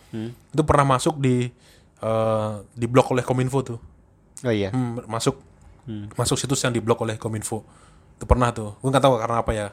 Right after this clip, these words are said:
Speaker 2: Kar-, entah karena ada unsur judi atau streaming ilegal atau hal yang
Speaker 1: Hmm.
Speaker 2: lainnya gitu. Cuman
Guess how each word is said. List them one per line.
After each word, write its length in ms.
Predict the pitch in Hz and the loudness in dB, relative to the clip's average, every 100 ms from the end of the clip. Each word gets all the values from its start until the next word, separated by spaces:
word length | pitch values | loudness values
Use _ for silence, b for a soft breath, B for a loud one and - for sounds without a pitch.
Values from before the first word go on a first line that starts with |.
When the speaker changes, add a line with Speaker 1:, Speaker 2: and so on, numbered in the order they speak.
| - _ | -12 _
Speaker 2:
Kar-, 240 | - 101 - _ | -12 -12 -12 _
entah 220 | 110 113 107 | -4 -2 0
karena 400 | 110 110 110 b b b b b - | -2 -2 -6 b b b b b -18
ada 340 | 107 107 107 | -4 -2 0
unsur 300 | 110 - 113 107 107 104 | 0 2 2 0 -8 -10
judi 300 | 107 113 117 | -4 -2 0
atau 360 | 123 117 110 107 | 0 0 -2 -2
streaming 320 | 104 110 107 | -8 -8 -6
ilegal 200 | 104 123 | -4 -2
atau 100 | 110 | 0
hal 160 | 117 113 | 2 4
yang 100 | 104 | 2
Speaker 1:
Hmm. 80 | 104 | -2
Speaker 2:
lainnya 280 | 107 110 101 | -6 -8 -8
gitu. 220 | 98 95 101 | -12 -14 -6
Cuman 280 | 110 135 | -2 0